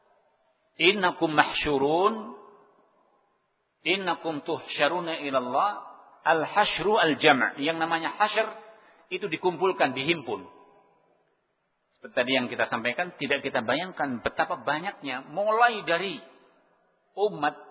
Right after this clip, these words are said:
yang lahir di masa Nabi Adam sampai umat Muhammad, dikumpulkan semua di satu tempat. Itu namanya apa? Al-hasyru. Al-jam', kata Imam Qurtubi,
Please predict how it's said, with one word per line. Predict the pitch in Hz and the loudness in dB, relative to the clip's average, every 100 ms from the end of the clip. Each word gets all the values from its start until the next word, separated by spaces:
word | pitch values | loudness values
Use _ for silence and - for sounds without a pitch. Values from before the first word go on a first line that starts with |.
| 131 | -2
yang | 143 147 | 0 2
lahir | 160 143 123 | 2 2 -2
di | 131 | 0
masa | 131 131 | 0 -2
Nabi | 117 123 | -2 -2
Adam | 147 147 | -2 0
sampai | 214 247 262 254 202 220 185 | 2 2 2 0 0 0 0
umat | 180 175 151 | -2 -4 -6
Muhammad, | - 143 123 - | 2 2 2 -4
dikumpulkan | 160 254 220 247 247 240 196 | 0 0 0 -2 0 -2 -4
semua | 247 226 - - - - _ _ _ | -6 -2 -2 -4 -18 -20 _ _ _
di | 147 196 | -8 -6
satu | 190 170 | -4 -4
tempat. | - 147 - 95 - | -2 -2 0 -2 -4
Itu | 131 165 | -2 4
namanya | 165 180 131 | 6 6 6
apa? | 143 196 - - - | 6 4 0 -10 4
Al-hasyru. | 170 156 - 175 - 135 107 95 - - _ _ _ _ - | 4 6 0 2 2 0 -2 -8 -18 -20 _ _ _ _ -2
Al-jam', | 127 107 160 165 156 - - | -2 2 4 4 4 -2 -6
kata | 113 143 | -4 -4
Imam | 127 127 | -6 -8
Qurtubi, | 147 139 135 135 202 | -8 -8 -8 -8 -10